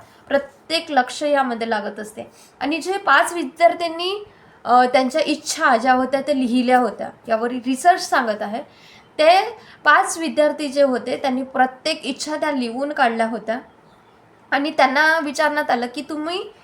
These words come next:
दहा वर्षांनी आता आले आहात, तर तुमचं लाईफस्टाईल कसं आहे?" तर त्यांनी सांगितलं, "आम्ही जे काही गोल लिहिलं, तर ते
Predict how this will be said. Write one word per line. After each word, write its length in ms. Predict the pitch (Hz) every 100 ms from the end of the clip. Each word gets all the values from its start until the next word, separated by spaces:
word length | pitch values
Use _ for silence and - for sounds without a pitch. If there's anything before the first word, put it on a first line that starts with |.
| _ -
दहा 320 | 262 262 330
वर्षांनी 500 | 339 311 - 339 330
आता 240 | 277 - 240
आले 200 | 220 226
आहात, 180 | 233 240
तर 80 | 302
तुमचं 340 | 294 302 302 359
लाईफस्टाईल 520 | 320 302 - 294 277
कसं 280 | 240 - 220
आहे?" 220 | 208 220 - _ - - - -
तर 100 | 320
त्यांनी 320 | 311 262 247
सांगितलं, 380 | 294 269 247 277
"आम्ही 220 | 285 294
जे 340 | 277 294 330 370
काही 300 | 349 277 320
गोल 400 | 262 285 294 302 - - _ -
लिहिलं, 560 | 247 233 285 302 302 - - - _ - _ _ _ -
तर 160 | 294 320
ते 540 | - 269 226 311